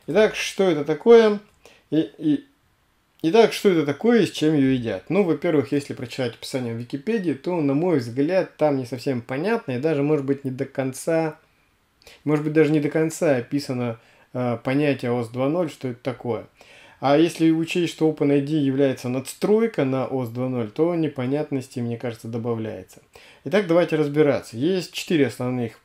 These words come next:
эм, игрока, так сказать, ключевых понятия в концепции оз два ноль. Есть ресурс овнер. Это владелец ресурса, в частности, это пользователь, который владеет какими-то ресурсами. Например, есть, допустим, у вас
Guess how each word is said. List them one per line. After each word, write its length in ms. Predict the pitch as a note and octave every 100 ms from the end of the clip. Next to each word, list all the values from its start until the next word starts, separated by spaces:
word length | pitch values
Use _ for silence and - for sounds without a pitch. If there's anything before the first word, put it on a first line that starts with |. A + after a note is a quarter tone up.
| -
эм, 400 | B2+ A#2 A2 - _
игрока, 560 | C3+ C3 C3 A#2+ B2 C3
так 160 | F#3
сказать, 540 | - - F#3+ G3 G3 - -
ключевых 420 | C#3+ C#3+ C#3 C3+
понятия 680 | - C3+ A#2+ A#2+ B2 F#3 G3+ G3+ - - _
в 80 | -
концепции 540 | C3 A#2+ E3+ E3 C3+
оз 200 | C3+ C#3
два 160 | B2 B2
ноль. 220 | G#2+ - _ - _
Есть 320 | D3+ G#3+ A3+
ресурс 540 | D#3 D3 F3+ G3 F#3+ - _ _ _
овнер. 400 | D3 B2+ G2+ F2+ _ -
Это 440 | C3+ C#3 C3+ C3+
владелец 460 | B2 C#3 C3 A2+ A2+
ресурса, 500 | A#2+ G3+ G#3 - D#3
в 60 |
частности, 540 | - D3+ D#3 C#3 - A#2+
это 180 | A2+
пользователь, 720 | G#2+ - D#3+ E3+ E3+ E3 E3 - _ _ -
который 460 | A#2 D3+ D#3+ D3+
владеет 440 | A2+ A2 A2 D3+ C#3+
какими-то 460 | - - C3 B2
ресурсами. 500 | B2+ - G#2+ - G2+
Например, 540 | A2 D3 E3 D3+ A#2 G#2+
есть, 240 | B2 A2
допустим, 480 | G#2 - A#2 - A2+
у 40 |
вас 220 | A2+ G2+